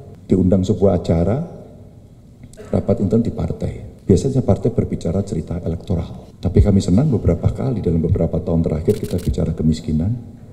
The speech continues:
pendidikan, kesehatan ibu anak, stunting, dan terakhir kita bicara kedaulatan pangan. Maka terima kasih Pak Rektor, saya diundang ke sini, temanya pas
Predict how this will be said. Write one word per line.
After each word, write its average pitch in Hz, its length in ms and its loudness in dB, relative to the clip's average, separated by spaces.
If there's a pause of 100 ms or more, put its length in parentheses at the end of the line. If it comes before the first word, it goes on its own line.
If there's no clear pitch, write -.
(160)
pendidikan, 87 760 0 (1300)
kesehatan 85 560 2
ibu 82 240 0
anak, 80 320 2
stunting, 87 560 -2 (960)
dan 90 160 2
terakhir 98 400 0
kita - 160 -2
bicara - 400 0
kedaulatan 80 640 0
pangan. 82 320 -2 (1800)
Maka 92 480 0 (880)
terima 85 160 0
kasih 92 320 0
Pak 85 160 0
Rektor, 107 320 2
saya 95 160 0
diundang 85 480 4
ke - 60 -2
sini, 101 580 4 (640)
temanya 107 400 6
pas - 240 -6